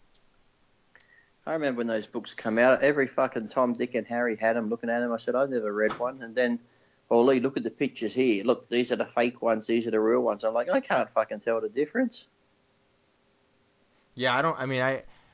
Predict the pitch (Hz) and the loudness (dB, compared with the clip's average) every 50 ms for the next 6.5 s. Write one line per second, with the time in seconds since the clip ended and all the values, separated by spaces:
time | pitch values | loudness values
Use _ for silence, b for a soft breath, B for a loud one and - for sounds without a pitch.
0 | b b - 147 147 202 196 190 185 180 151 131 - 117 110 107 104 98 104 113 | b b -2 0 4 4 6 6 6 4 2 2 0 0 -2 -2 -2 -2 -4 -4
1 | 123 139 147 143 143 123 104 110 110 104 98 95 95 92 - - _ _ _ _ | -2 -2 -2 -2 -2 -4 -2 0 0 0 0 0 -4 -6 -8 -14 _ _ _ _
2 | _ _ _ _ _ _ - 110 117 117 131 147 - - 143 139 131 120 113 110 | _ _ _ _ _ _ -4 -2 2 4 4 2 2 4 2 4 4 4 4 2
3 | 101 - 104 - - - 135 147 143 131 120 113 107 - 113 107 104 104 101 101 | 0 -4 -6 -2 0 4 4 4 4 4 2 0 -2 -4 -8 -8 -8 -8 -10 -10
4 | 104 101 - - 127 - - - 127 120 120 117 110 104 104 95 92 95 110 123 | -10 -10 -10 -12 -14 -10 -4 0 2 2 2 0 -6 -12 -14 -16 -16 -12 -8 -6
5 | 120 110 101 - - - - b b b b b b b b b b b b b | -6 -6 -6 -8 -10 -14 -16 b b b b b b b b b b b b b
6 | - - 98 92 90 87 85 85 85 | -10 -6 -4 -2 -2 -2 -2 -4 -6